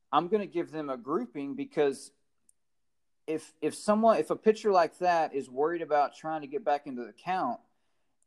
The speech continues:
and they don't have their fastball command yet, I don't want them consistently throwing all off speed to try and get back into the count or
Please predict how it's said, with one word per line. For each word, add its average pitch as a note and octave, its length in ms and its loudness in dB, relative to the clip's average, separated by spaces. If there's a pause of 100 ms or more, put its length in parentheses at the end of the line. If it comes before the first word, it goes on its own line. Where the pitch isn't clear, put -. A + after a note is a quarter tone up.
(100)
and C#3 400 -6 (220)
they C#3 180 2
don't D#3+ 200 2
have E3+ 160 2
their C#3 100 -2
fastball D#3+ 580 -2
command A#2+ 460 -6
yet, A#2 260 -4 (360)
I C3+ 100 2
don't G3 260 0
want D#3+ 280 -6
them C#3 380 -6
consistently C#3 680 -4
throwing B2+ 480 0 (260)
all C3+ 320 10
off - 240 2
speed F#3 360 -10
to A#2 60 -20
try B2+ 180 -6
and A#2 80 -8
get A2 100 -10
back G#2+ 220 -2
into G#2+ 100 -12
the G2 100 -14
count A#2+ 440 -4
or A#2+ 360 -4